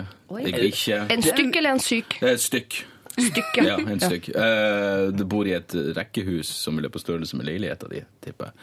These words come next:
Speaker 1: Hvor hen?
Speaker 2: Eh, på Manglerud.
Speaker 3: Ja. Er det
Speaker 2: Jeg
Speaker 3: sant?
Speaker 2: trives fantastisk godt.
Speaker 3: Ja.
Speaker 2: Avstand til svigers er vel et par landsdeler. Så det er relativt behagelig.
Speaker 3: Ja.
Speaker 2: Selv om jeg har et, et ganske godt forhold til dem.
Speaker 3: Men er de nærmere enn dine egne foreldre?
Speaker 2: Ja, men det er marginalt.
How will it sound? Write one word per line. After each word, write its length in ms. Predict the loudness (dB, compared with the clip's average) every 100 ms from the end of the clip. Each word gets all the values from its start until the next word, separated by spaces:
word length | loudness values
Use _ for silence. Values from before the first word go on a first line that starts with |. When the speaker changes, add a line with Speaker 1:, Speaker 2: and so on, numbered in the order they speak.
| -4
Speaker 1:
Hvor 160 | -2 0
hen? 220 | -2 -4 -8 -20 -8 -2
Speaker 2:
Eh, 120 | -2
på 280 | -2 -2 0
Manglerud. 460 | 0 2 0 -2 -8 -20 -20 -8
Speaker 3:
Ja. 60 | -6
Er 220 | -2 -2
det 60 | 0
Speaker 2:
Jeg 80 | 0
Speaker 3:
sant? 180 | 0
Speaker 2:
trives 160 | -2 -4 -6
fantastisk 640 | -6 -2 -2 -2 -6 -6
godt. 260 | -8 -8 -16 -12 -8
Speaker 3:
Ja. 100 | -8 -10 -12 -2
Speaker 2:
Avstand 380 | -2 0 0
til 80 | 0
svigers 420 | 0 0 2 0
er 120 | 0 -2
vel 140 | -2
et 160 | -4 -6
par 180 | -4 0
landsdeler. 600 | 0 0 -4 -4 -6 -8 -12 _ _ _ _ _ -14
Så 220 | -6 -2
det 80 | 0
er 140 | 0 0
relativt 240 | -2 -6 -10
behagelig. 380 | -10 -12 -14 -18 _ -20 -4
Speaker 3:
Ja. 140 | -4 0
Speaker 2:
Selv 140 | 2
om 60 | 4
jeg 80 | 2
har 60 |
et, 100 | 2
et 160 | 2 4
ganske 280 | 4 4 2
godt 180 | 2 0
forhold 320 | -2 -2 -4
til 100 | -10
dem. 140 | -12 -4
Speaker 3:
Men 120 | 4 6
er 80 |
de 80 | 6
nærmere 320 | 4 4 4
enn 200 | 4 4
dine 240 | 2 2 2
egne 320 | 2 2 2
foreldre? 380 | 2 2 0 -4 -8 -16 -16 -18 -14 0
Speaker 2:
Ja, 260 | 4 4 2
men 180 | 0
det 100 | 2
er 60 | 0
marginalt. 640 | 0 -2 -4 -4 -6 -10